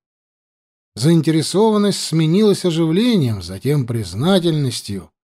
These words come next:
Когда бог одним вдохом вобрал в себя эманации жертв, его взор скользнул по приготовленным жертвам.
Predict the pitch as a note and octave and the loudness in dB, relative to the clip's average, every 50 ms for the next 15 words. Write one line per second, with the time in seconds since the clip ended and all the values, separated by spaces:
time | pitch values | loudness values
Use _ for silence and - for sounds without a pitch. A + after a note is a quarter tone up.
0 | _ _ _ _ _ _ _ _ _ _ - F2 E2+ G2+ C3 D3+ D3 C3 C#3 F3 | _ _ _ _ _ _ _ _ _ _ -18 -16 -8 -4 -4 -2 -2 0 2 2
1 | F#3 F3 - E3 E3 D#3 D3+ E3+ E3+ E3+ D#3 C3 A2+ G#2 C#3 D#3+ F3 E3+ - - | 2 2 0 -2 -2 0 0 2 2 2 0 -2 -2 -2 -2 0 0 0 0 -2
2 | D#3 D#3 C#3 A#2+ C#3+ D3 C3+ C3 D3 D#3+ D#3 D3+ B2+ - - - C3+ C#3 C#3+ C#3 | -2 -2 -2 -2 -2 -2 -2 -2 -2 0 0 -2 -2 -4 -4 -4 -2 -2 0 0
3 | C3+ C3+ C3 C3 C3+ C#3+ C#3+ C3+ A#2+ A2 - - G#2 G2+ F#2+ F2+ F2+ A2+ E3 G3 | 0 0 0 0 0 0 -2 -2 -4 -6 -8 -8 -8 -8 -8 -8 -4 -2 0 0
4 | G3 E3+ - - - _ _ _ _ _ _ _ _ _ _ _ _ _ _ _ | 0 0 -2 -8 -16 _ _ _ _ _ _ _ _ _ _ _ _ _ _ _
5 | G#2 A#2 E3 G#3 B3+ C4 B3+ A#3 G3 F3 D#3 D3 E3+ G#3+ A#3 A#3 G#3+ F#3 - - | 0 2 2 4 4 2 2 2 2 0 0 2 2 2 4 2 2 0 -2 -2
6 | - E3+ E3+ E3 C#3+ B2+ D3 F3+ G#3 G3+ G3 F#3 - E3+ C#3 D3 C#3+ C3+ C#3 C3+ | 0 0 0 0 0 0 2 2 4 4 2 2 0 -2 0 0 -2 0 -2 -2
7 | A2+ - C3 D3 D3+ C#3+ C#3+ C#3+ C3+ C3+ C3 B2+ A#2 G2 G2 B2 C#3 C3+ B2+ A#2 | -2 -2 -2 0 0 0 0 0 0 0 0 -2 -2 -2 -4 -2 -2 -2 -4 -4
8 | - A#2 A2+ G#2 F#2 F2 E2 | -4 -4 -6 -6 -6 -10 -14